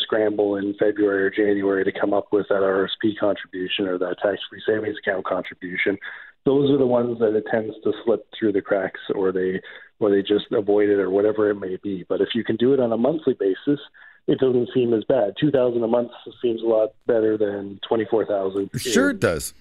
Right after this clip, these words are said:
Speaker 2: And Jack,
Speaker 1: Anyway.
Speaker 2: Jack, Jack's point always is, uh, every single paycheck. So don't do it. If you get paid monthly, once a month. If you get paid weekly, every single week. And that's, again, what I'm doing with my son right now. And again, I think my, my, <laughs> my kid is gonna have one of the finest financial plans, not because of brilliance, but because of time.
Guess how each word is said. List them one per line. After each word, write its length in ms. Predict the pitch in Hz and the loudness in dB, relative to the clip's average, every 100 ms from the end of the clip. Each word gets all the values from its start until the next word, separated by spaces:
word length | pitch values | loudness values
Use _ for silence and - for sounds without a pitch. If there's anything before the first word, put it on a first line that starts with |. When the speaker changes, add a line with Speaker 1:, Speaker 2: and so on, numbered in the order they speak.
| - | -2
Speaker 2:
And 120 | 143 | 0
Jack, 200 | 127 165 | 4 4
Speaker 1:
Anyway. 80 | 156 | 4
Speaker 2:
Jack, 180 | 147 165 | 2 2
Jack's 240 | 139 190 | 2 0
point 240 | - 156 143 | 0 0 2
always 280 | 139 131 117 | 2 0 0
is, 140 | 120 | -4
uh, 180 | 120 127 | -2 -2
every 300 | 147 156 147 | 0 0 0
single 400 | 123 - 196 165 | 0 0 2 0
paycheck. 520 | - 110 98 - 101 | 0 0 0 0 -2
So 80 | - | 0
don't 180 | 110 127 | 0 2
do 120 | 139 | 0
it. 60 | 110 - - | 0 -4 0
If 100 | 117 | 2
you 60 | |
get 180 | 123 160 | 2 0
paid 200 | 160 151 | 0 0
monthly, 400 | 117 127 139 151 | 0 -2 -2 -2
once 340 | - 87 82 | -2 -6 -4
a 60 | 90 | -2
month. 280 | 87 113 - | -2 -2 -4
If 120 | 98 | -4
you 60 | 107 | -2
get 160 | 107 | -2
paid 220 | - 110 95 | 0 -2 -2
weekly, 500 | 85 80 123 143 - | -4 -4 -4 -6 -4
every 400 | 107 104 85 131 | -2 -2 -2 -4
single 440 | 127 - 90 98 117 | -4 -2 0 2 2
week. 220 | 147 - - - | 0 -2 -8 0
And 100 | 147 | 2
that's, 140 | 196 | 2
again, 200 | 156 156 | 2 0
what 100 | 139 | 0
I'm 100 | 131 | 0
doing 180 | 101 135 | 2 0
with 120 | 131 | 0
my 100 | 117 | -2
son 240 | 107 185 233 | 0 2 2
right 220 | 123 107 | 0 0
now. 240 | 110 104 - - - | 0 -2 -4 -12 -2
And 120 | 117 | 0
again, 300 | 120 131 101 - - | 2 0 -2 -6 -14
I 260 | - 143 | -2 0
think 160 | 151 160 | 2 2
my, 160 | 131 107 | -2 0
my, 160 | 120 110 - | 0 0 0
<laughs> 120 | - 135 | -2 0
my 120 | 104 | -2
kid 220 | - 147 | 2 2
is 80 | 131 | 4
gonna 140 | 120 | 2
have 160 | 110 98 | 2 2
one 100 | 107 | 0
of 40 | |
the 200 | 98 - | 0 2
finest 220 | 131 131 | 0 0
financial 380 | - 110 110 107 | 0 0 0 -2
plans, 340 | - 113 107 - - - 101 | -2 0 0 -2 -8 -8 0
not 180 | 117 | 0
because 260 | - 117 113 | 0 0 0
of 120 | 104 | 0
brilliance, 300 | 82 110 135 | 0 0 -2
but 200 | - 120 | -2 -2
because 380 | 123 - 117 107 | -2 0 0 0
of 300 | - 117 - | -2 -4 -4
time. 600 | - - 151 147 135 107 | -14 -2 2 2 2 -2